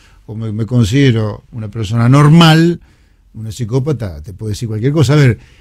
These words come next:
Cristina es la misma que firmó el memorándum de entendimiento con Irán para ocultar la responsabilidad de Irán en el atentado de Irán en Amia y, y la Embajada de Israel, que costó casi cien millones de muertos argentinos.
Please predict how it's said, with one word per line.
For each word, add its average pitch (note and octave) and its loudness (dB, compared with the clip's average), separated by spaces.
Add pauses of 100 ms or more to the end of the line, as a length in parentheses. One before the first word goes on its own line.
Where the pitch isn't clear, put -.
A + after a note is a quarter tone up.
(340)
Cristina A3+ 2
es F3+ 2
la C#3 4
misma E3 4
que A#2+ 2
firmó C3+ 4
el C#3 0
memorándum B2 2
de B2 4
entendimiento A#2 4
con C#3+ 0
Irán G2+ 0
para D#3 4
ocultar F#3+ 4
la C3+ 2
responsabilidad C3 -2
de D#3+ 0
Irán B2+ 0 (420)
en B2+ -2
el B2+ 4
atentado C3+ 2
de D#3+ 6
Irán B2 4 (260)
en B2 2
Amia E3 4
y, C3+ 2
y A#2 0
la A2+ 2
Embajada A2+ -2
de C#3 2
Israel, C3+ 2
que B2 0
costó A#2 -2
casi B2 0
cien D#3 2
millones C3+ 4
de A#2 4
muertos C#3 2
argentinos. C#3+ 4